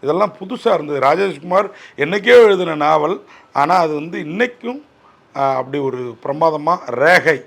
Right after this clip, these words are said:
அப்படிங்கிற பேர்ல வந்து நமக்கு வந்து கண்ணுக்கு முன்னாடி, ஆ, ரேகையை தெறிக்க விடுற விதத்துல இருந்ததுங்கன்னா அது மிக இல்லை. அருமையா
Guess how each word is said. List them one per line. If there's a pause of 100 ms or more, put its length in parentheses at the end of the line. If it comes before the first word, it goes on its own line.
(140)
அப்படிங்கிற
பேர்ல
வந்து
நமக்கு
வந்து (300)
கண்ணுக்கு
முன்னாடி, (480)
ஆ, (200)
ரேகையை
தெறிக்க
விடுற
விதத்துல (520)
இருந்ததுங்கன்னா
அது
மிக
இல்லை. (380)
அருமையா